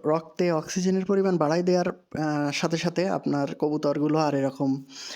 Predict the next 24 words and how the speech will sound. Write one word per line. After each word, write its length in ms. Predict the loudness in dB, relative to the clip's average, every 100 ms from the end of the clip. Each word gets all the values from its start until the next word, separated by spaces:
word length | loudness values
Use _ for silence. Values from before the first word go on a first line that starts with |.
| -14 -8
আহ, 260 | -4 0
মুখটা 500 | 0 0 -2 -6 -6
হা 240 | -2 -2 0
করে 400 | 0 0 0 -2
দীর্ঘ 340 | -2 -2 -2
শ্বাস 340 | -2 -4 -2
নিতে 160 | -2 -2
থা-, 340 | -4 -6 -4
নি-, 320 | 0 0 0 0
নিবে 240 | 0 0
না। 180 | -6 -12 -20 -14 -14 -14 -16 _ _ _
আর 500 | -4 -2 -2 -2 -4 -6
আসলে, 400 | -4 -2 0 0
আহ, 560 | -2 0 0 0 -2 -4 -8 -10 -6 -4
আপনার 500 | -2 -2 0 -2 -4
হচ্ছে 560 | -6 -6 -8 -4 -2 -2
অ্যাপেল 260 | -2 -4 -4
সিডার 340 | -2 -2 0
ভিনেগার, 420 | 0 0 0 -2 -4 -10 -20 -20 -16 -16 -16 -16 -10
আহ, 400 | -6 -4 -4 -4
কবুতরের 600 | -4 -4 -2 0 -2 -2
যে 280 | -4 -2 -2
অন্ত্রে 500 | -2 -4 -2 0 0
যে 320 | 0 0 -2